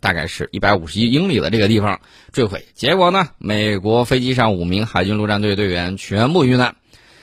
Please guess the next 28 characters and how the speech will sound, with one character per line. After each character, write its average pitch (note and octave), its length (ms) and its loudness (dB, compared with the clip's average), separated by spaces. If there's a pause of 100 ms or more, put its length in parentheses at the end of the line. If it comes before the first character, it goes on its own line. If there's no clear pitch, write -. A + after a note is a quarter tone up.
(120)
到 B2 100 -4
了 D#3+ 100 2
六 A#3 220 2
月 E3+ 160 6
九 G#2+ 380 0
号， F#3+ 260 2 (580)
这 - 120 -10
个 D3 100 2
时 C#3 140 -4
间 D3 120 0
大 D3 100 0
家 C#3+ 120 4
看 C#3+ 160 2
啊， F2+ 460 -2
三 G3 400 -2
号、 F3 180 4
八 D#3+ 320 2
号、 F3+ 260 4
九 A2 320 -2
号 C3+ 360 0 (180)
很 F#2 160 -10
频 G2 180 -8
繁 F#2+ 220 -2
是 G#2 60 0
吧？ E2+ 180 0
其 E3 220 -6
实 - 100 -4
我 C#3 160 2